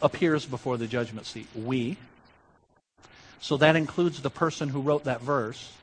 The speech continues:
And the person who wrote the verse is Paul. Paul says, "I'm gonna stand before the judgment seat of Christ." And you to whom I'm writing,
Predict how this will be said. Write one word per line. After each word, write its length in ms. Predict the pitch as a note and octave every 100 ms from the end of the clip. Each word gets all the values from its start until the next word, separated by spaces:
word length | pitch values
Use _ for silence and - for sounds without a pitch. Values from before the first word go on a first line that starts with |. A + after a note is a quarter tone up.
| - _ _ _ _ _ _ - - -
And 120 | C3
the 60 |
person 360 | B2+ F#3 F3 E3+
who 80 | D#3+
wrote 220 | D#3 D#3
the 80 | C#3
verse 360 | C#3+ D#3 C#3+ -
is 140 | B2+ -
Paul. 500 | - E3+ C3+ A2+ B2+ - - - - -
Paul 340 | - - F#3+ F#3+
says, 300 | - D3+ C3 -
"I'm 260 | E3 G3
gonna 200 | F#3+ D#3
stand 340 | C3 - C#3+ C3
before 240 | A#2+ B2+
the 100 | A#2
judgment 360 | A2+ A2 G#2 F#2+
seat 160 | A2
of 80 | F#2+
Christ." 160 | - - - - - _ _ _ _ _ _ _ - - - - - -
And 200 | D3+ E3
you 480 | D3+ C#3+ G3 A3+ G3
to 320 | F3 - A3+ G#3
whom 240 | G3+ F#3
I'm 260 | E3+ D3+ D3
writing, 640 | F3 A#3+ F#3 A#2+ A#2+ D#3+